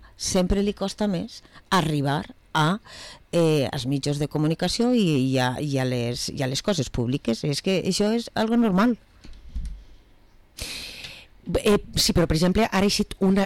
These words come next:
Speaker 2: eh, uns actors nous que són les xarxes socials, és dir,
Speaker 1: Uh-huh.
Speaker 2: eh, on tot el món s'expressa, eh, diuen que lliurement,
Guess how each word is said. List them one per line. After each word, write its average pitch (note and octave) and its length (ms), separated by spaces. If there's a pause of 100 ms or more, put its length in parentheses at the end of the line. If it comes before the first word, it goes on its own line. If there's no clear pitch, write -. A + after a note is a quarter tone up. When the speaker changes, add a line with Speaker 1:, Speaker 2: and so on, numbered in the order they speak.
Speaker 2:
eh, F3+ 100 (140)
uns F3+ 240
actors - 340
nous A3 240
que - 100
són F3 140
les D#3 140
xarxes - 280
socials, F3 680
és C#3+ 180
dir, C#3 280 (100)
Speaker 1:
Uh-huh. E3+ 340
Speaker 2:
eh, F#3 300
on F3 140
tot E3+ 140
el G#3 140
món G3 140
s'expressa, F#3 1000
eh, D#3 120
diuen D#3+ 280
que C#3+ 140
lliurement, F3+ 600